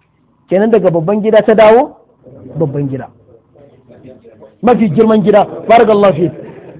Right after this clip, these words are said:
Daga, daga babban gida ta dawo mafi girman gida. Ita ce fa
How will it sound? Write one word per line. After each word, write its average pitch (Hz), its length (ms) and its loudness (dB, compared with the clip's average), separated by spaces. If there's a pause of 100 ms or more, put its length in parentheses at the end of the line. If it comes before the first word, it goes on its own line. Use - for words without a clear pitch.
(420)
Daga, 202 300 -2 (260)
daga 202 280 -2
babban 208 340 0
gida 240 200 4
ta 240 120 2
dawo 240 240 4
mafi 220 340 0
girman 226 360 2
gida. 190 400 2 (2250)
Ita 240 240 0
ce 226 200 0
fa 180 340 0